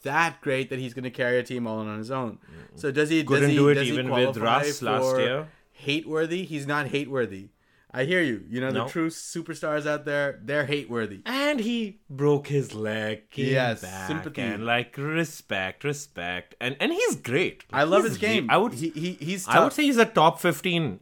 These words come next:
Speaker 1: He's
Speaker 2: guy
Speaker 1: clutch.
Speaker 2: in the league right now. Yeah,
Speaker 1: Yeah,
Speaker 2: he's
Speaker 1: for
Speaker 2: great.
Speaker 1: me,
Speaker 2: He's so good.
Speaker 1: amongst wings right now,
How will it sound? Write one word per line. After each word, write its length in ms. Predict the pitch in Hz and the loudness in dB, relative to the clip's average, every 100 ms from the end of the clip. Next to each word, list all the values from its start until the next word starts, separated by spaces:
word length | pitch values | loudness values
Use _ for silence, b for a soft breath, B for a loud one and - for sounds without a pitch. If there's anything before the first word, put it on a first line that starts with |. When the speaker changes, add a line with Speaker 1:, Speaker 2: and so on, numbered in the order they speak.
| _ _ | _ _
Speaker 1:
He's 100 | - | -4
Speaker 2:
guy 140 | 120 147 | -2 2
Speaker 1:
clutch. 180 | 147 123 | 2 0
Speaker 2:
in 80 | 147 | 0
the 80 | |
league 200 | 147 151 | -2 -2
right 200 | 160 160 | -4 -4
now. 220 | 170 185 214 _ _ _ _ _ | -6 -8 -8 _ _ _ _ _
Yeah, 260 | 196 - | -6 -4
Speaker 1:
Yeah, 120 | 139 | 2
Speaker 2:
he's 140 | 170 156 139 | 2 2 0
Speaker 1:
for 0 | |
Speaker 2:
great. 220 | - 147 | 0 0
Speaker 1:
me, 140 | 165 | 0
Speaker 2:
He's 180 | 185 175 | -2 -2
so 160 | 175 180 | -2 -2
good. 300 | 180 139 90 _ | 0 -2 -4 _
Speaker 1:
amongst 400 | 131 151 170 - | -4 -2 -2 -6
wings 580 | 117 135 170 180 156 139 | -6 -4 -2 -4 -6 -8
right 240 | 113 147 | -6 -4
now, 480 | 139 139 156 180 160 | -4 -6 -4 -6 -8